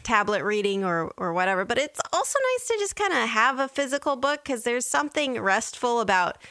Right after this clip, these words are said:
something not being digital, where it's just like your brain is just like, "I am limited to the pages in this book, and so there's no internet to, like,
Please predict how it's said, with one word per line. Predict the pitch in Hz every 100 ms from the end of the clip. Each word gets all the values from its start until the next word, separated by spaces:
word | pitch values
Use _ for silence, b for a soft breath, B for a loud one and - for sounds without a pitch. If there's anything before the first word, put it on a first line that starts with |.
| B B B _ _
something | - 247 220 208
not | 196 190 -
being | 190 190
digital, | 185 175 175 165
where | - -
it's | 180
just | 202
like | 180 185
your | 185
brain | 185 202 208 196
is | 185
just | 190 190
like, | 175 - -
"I | 202 233
am | 233 220 202 B B B B
limited | 240 285 302 277 247
to | 277
the | 214 208
pages | 254 214 202 190
in | 202
this | 185 185
book, | 175 185 175 -
and | 180 180
so | 190
there's | 190 202 202
no | 208 208
internet | 196 190 196 180 160 - _
to, | - 175 175
like, | 170 151 -